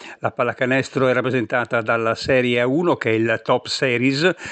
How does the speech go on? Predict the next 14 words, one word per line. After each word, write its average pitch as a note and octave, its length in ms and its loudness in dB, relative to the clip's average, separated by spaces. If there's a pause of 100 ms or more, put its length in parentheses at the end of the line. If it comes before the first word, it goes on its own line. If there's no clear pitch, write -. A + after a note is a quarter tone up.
(160)
e E3+ 200 0
dalla B2+ 320 0
Serie A#2+ 400 0
A A#2+ 60 0
due, A2+ 260 0
che E3 300 0
probabilmente, B2 680 2
anzi A#2+ 260 -2
senza A2+ 300 -6
dubbio A#2+ 300 2
quest'anno, A2+ 580 -2 (360)
anno A#2+ 340 0
duemilaventiquattro A2+ 1900 0
venticinque, B2+ 760 0